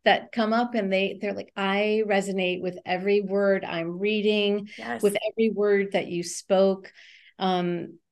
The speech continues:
Speaker 1: it's, that's what's, what's teaching me. It's universal. It's not, and it's helping me because, you know, we judge ourselves sometimes because of the size we are, the way we look.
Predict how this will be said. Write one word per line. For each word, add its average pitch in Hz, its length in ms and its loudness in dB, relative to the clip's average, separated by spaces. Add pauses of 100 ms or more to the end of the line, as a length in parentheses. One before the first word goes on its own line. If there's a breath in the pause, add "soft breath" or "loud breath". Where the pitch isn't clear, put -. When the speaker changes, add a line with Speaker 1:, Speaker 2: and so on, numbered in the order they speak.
(260)
Speaker 1:
it's, - 480 -4 (1040)
that's 226 280 4
what's, 262 280 4
what's 220 260 2
teaching 233 440 0
me. 220 260 2
It's 170 160 -6
universal. 208 560 -2
It's - 260 -8
not, 208 440 -2
and 220 140 4
it's 240 120 0
helping 311 420 0
me 175 180 -2
because, 202 420 -2 (380 loud breath)
you 233 80 2
know, 220 80 4
we 226 140 4
judge 226 260 4
ourselves 202 640 2
sometimes 190 560 0
because 190 400 0
of 175 240 2
the 220 100 0
size 214 300 2
we 196 120 2
are, 180 280 4
the 170 80 -2
way 196 160 2
we 214 100 -2
look. 185 320 0